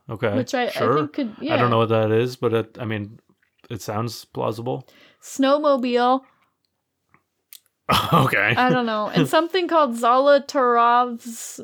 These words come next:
Speaker 2: meltdown. I actually didn't read anything about this.
Speaker 1: Um,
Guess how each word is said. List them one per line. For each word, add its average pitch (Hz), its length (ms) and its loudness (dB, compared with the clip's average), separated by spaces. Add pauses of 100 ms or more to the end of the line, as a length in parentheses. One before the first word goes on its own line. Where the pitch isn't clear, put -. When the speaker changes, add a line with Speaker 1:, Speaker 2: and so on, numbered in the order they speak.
(100)
Speaker 2:
meltdown. 330 800 -2 (400)
I 240 120 0
actually 269 280 0
didn't 254 300 -4
read 247 200 -2
anything 220 420 -6
about 190 340 -6
this. - 640 -10 (440)
Speaker 1:
Um, 98 680 -6